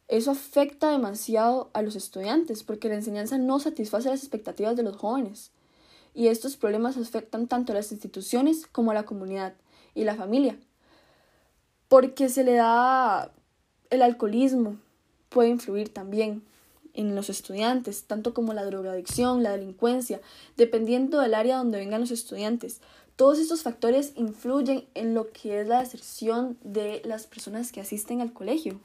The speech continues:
a la educación, de cualquier forma. Otra desventaja con la que cuesta Costa Rica es con la falta de mobiliario. El equipo de aprendizaje.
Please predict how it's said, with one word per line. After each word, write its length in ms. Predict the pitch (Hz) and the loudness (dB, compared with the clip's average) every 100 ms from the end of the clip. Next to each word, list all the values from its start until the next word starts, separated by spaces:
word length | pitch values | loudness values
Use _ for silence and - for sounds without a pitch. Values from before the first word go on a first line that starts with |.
| _ | _
a 100 | 214 | -2
la 80 | 208 | 0
educación, 540 | 202 202 196 262 285 | 0 -4 -8 -2 0
de 100 | 214 | 0
cualquier 340 | 214 202 202 208 | -4 -10 -10 -6
forma. 400 | 269 311 233 - _ _ _ _ _ _ _ _ _ _ _ - - _ _ - - - - | 0 0 0 -6 _ _ _ _ _ _ _ _ _ _ _ -20 -20 _ _ -20 -20 -20 4
Otra 380 | 262 262 349 | 4 6 2
desventaja 600 | 349 254 220 214 247 254 233 | 2 2 -2 -2 -2 -2 -4
con 140 | 220 | -6
la 80 | 202 | -6
que 120 | 208 | -8
cuesta 340 | 226 220 269 | -8 -6 -6
Costa 260 | 269 240 180 | -6 -6 -6
Rica 220 | 190 226 | -4 -4
es 100 | 247 | -6
con 140 | - 240 | -6 -8
la 80 | |
falta 340 | 202 214 220 254 | -6 -6 -4 -4
de 80 | 240 | -2
mobiliario. 600 | 214 196 185 190 190 - _ _ - - - _ | -4 -6 -4 -4 -6 -12 _ _ -20 -20 -20 _
El 160 | 240 240 | 2 2
equipo 320 | 254 247 294 | 2 0 2
de 60 | |
aprendizaje. 680 | 294 240 214 196 202 185 185 | 2 -2 -4 -6 -6 -6 -8